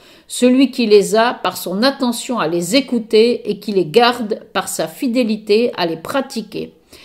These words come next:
Celui qui les a, hein, qui a dans sa mémoire les commandements, en les observant et qui les garde par une constante persévérance.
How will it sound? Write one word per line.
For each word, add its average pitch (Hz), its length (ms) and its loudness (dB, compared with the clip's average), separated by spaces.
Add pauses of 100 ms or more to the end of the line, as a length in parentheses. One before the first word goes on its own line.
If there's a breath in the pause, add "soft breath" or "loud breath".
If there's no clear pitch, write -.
(140 loud breath)
Celui 262 340 2
qui 240 140 2
les 190 300 2
a, 285 180 -4
hein, - 220 -12
qui - 160 2
a 233 100 0
dans 170 160 -6
sa - 160 -4
mémoire 202 400 -2
les 156 80 -4
commandements, 226 600 -2 (280 loud breath)
en 202 80 -4
les 208 280 6
observant 208 720 0 (260)
et 214 120 -4
qui 240 140 0
les 220 140 2
garde 226 540 4
par 202 200 -2
une 180 220 -2
constante 226 880 -2
persévérance. 180 880 -4